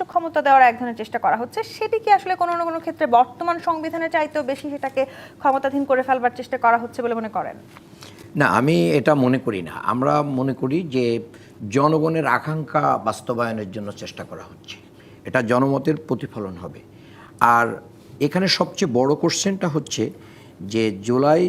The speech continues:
Speaker 2: সনদের আইনি ভিত্তি এবং জুলাই সনদের ভিত্তিতে আগামী নির্বাচন হতে হবে।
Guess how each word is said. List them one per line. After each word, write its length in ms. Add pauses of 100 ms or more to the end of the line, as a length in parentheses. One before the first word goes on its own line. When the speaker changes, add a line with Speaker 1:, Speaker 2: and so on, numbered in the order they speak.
(100)
Speaker 2:
সনদের 560
আইনি 440
ভিত্তি 400 (600)
এবং 260 (260)
জুলাই 400
সনদের 560
ভিত্তিতে 540 (160)
আগামী 320
নির্বাচন 580
হতে 200
হবে। 260